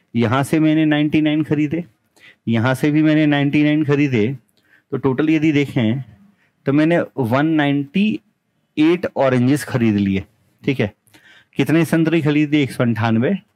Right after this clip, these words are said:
सर नौ और ग्यारह बीस रुपए में, बीस रुपए में एक सौ अंठानवे संतरे खरीदे। अब मैं बेचने गया तो मैंने दस संतरे बेचे एक रुपए में, एक रुपए की दस की दर से, दस संतरे मैं एक रुपए में बेच रहा हूं। सर, मैं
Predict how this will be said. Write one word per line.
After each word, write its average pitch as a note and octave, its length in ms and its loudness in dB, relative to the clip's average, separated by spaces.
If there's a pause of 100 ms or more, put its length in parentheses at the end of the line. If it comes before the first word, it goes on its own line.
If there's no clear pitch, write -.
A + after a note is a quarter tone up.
सर C#3+ 140 -2
नौ C3 160 2
और D3 180 2
ग्यारह C3+ 260 2
बीस A#2+ 320 -2
रुपए G#2 160 -4
में, G2 180 -4 (960)
बीस D3 340 0
रुपए F#3+ 220 0
में F#3 140 2
एक D#3+ 120 0
सौ E3+ 120 0
अंठानवे C#3+ 520 2 (160)
संतरे B2 440 0
खरीदे। A2 520 -2 (680)
अब D#3+ 80 0
मैं G3 200 2
बेचने C#3 420 2
गया G2 240 -2 (500)
तो C#3+ 40 0
मैंने F3 220 2
दस D3 260 0
संतरे F3+ 440 0
बेचे E3 380 0
एक C#3+ 220 0
रुपए A#2 220 -2
में, A2 160 2
एक C#3+ 240 0
रुपए E3+ 260 -2
की E3 120 -2
दस C3 200 0
की B2 120 -4
दर A2 140 0
से, G2+ 200 -6 (240)
दस A#2+ 220 -2
संतरे D3+ 380 0
मैं F3 120 0
एक C3+ 260 0
रुपए A2+ 200 -2
में A#2 160 0
बेच A#2+ 220 -2
रहा A#2+ 200 -2
हूं। A2 160 -4 (1000)
सर, - 180 -2
मैं F#3+ 300 0